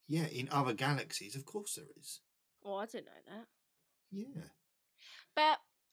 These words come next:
Speaker 2: I, I'm not saying anyone ever, ever thinks I'm a liar, obviously. I just think people always say, "Are you sure you just didn't hallucinate? Are you sure you wasn't a-, asleep?" And I'm just like, "No." I wish people could get inside my head just for two minutes just to see what I saw through my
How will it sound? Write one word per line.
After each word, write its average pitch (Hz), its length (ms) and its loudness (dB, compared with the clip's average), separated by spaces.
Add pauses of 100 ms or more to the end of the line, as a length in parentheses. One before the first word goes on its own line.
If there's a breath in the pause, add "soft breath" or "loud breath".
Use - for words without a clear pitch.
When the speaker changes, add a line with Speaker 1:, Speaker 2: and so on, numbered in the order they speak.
(100)
Speaker 2:
I, 330 160 12
I'm 330 80 10
not 370 140 6
saying 330 140 2
anyone 277 180 6
ever, 240 140 6
ever 233 120 2
thinks 226 260 -4
I'm 220 100 0
a - 20 4
liar, 208 520 6
obviously. 190 480 -4
I 220 80 6
just 254 160 -2
think - 180 -4
people 262 280 -2
always 220 280 4
say, 240 100 0
"Are 233 40 4
you 226 80 -2
sure 294 180 -2
you 311 60 -2
just 294 140 -6
didn't 302 180 0
hallucinate? 220 760 -2 (320 soft breath)
Are 262 80 6
you 269 100 6
sure 294 180 2
you 285 120 0
wasn't 285 280 0
a-, 277 60 0 (400)
asleep?" 285 520 2 (180)
And 240 100 2
I'm 254 120 4
just - 120 -8
like, 262 180 -2
"No." 330 480 0 (320 loud breath)
I - 80 8
wish 339 160 6
people 339 200 -4
could 302 100 -14
get 302 140 6
inside 262 320 2
my 240 160 6
head 214 400 2
just 208 140 -8
for 226 60 -6
two 262 300 -2
minutes 208 400 -2
just 233 200 -4
to - 40 -8
see 233 300 6
what 226 160 4
I 214 140 6
saw 208 280 -4
through 208 340 -4
my 190 200 -2